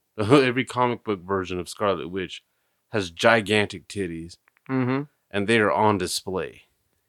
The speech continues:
Speaker 2: It's just a little triangle
Speaker 1: Yeah.
Speaker 2: over the nipple, like, style dress.
Speaker 1: Yeah.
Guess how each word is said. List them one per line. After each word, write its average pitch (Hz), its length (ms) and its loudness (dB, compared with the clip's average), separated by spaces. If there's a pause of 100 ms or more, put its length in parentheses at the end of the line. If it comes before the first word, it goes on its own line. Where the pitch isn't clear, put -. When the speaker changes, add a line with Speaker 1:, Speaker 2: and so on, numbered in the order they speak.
(1080)
Speaker 2:
It's 131 220 0
just 139 240 -6
a 143 60 4
little 135 340 4
triangle 131 1040 4 (840)
Speaker 1:
Yeah. 101 340 2
Speaker 2:
over 127 260 6
the 117 100 2
nipple, 113 640 4
like, 95 260 0
style 98 380 4
dress. - 480 -2 (340)
Speaker 1:
Yeah. 95 360 -2